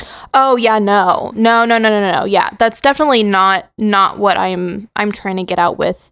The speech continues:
these points. I think it's more so, like, part of it is things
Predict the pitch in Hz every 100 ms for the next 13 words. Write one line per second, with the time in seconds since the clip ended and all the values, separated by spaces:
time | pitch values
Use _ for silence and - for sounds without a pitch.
0 | - 196 185 - - 190 180 202 - -
1 | - - - - 240 285 311 381 - 233
2 | 220 220 - 240 226 202 175 175 - -
3 | _ _ _ _ _ _ _ _ _ _
4 | _ _ _ - 214 - - 269 320 349
5 | 349 370 - 220 214 208 - - - -
6 | - _ _ _ _ - - - 254 262
7 | 277 285 285 -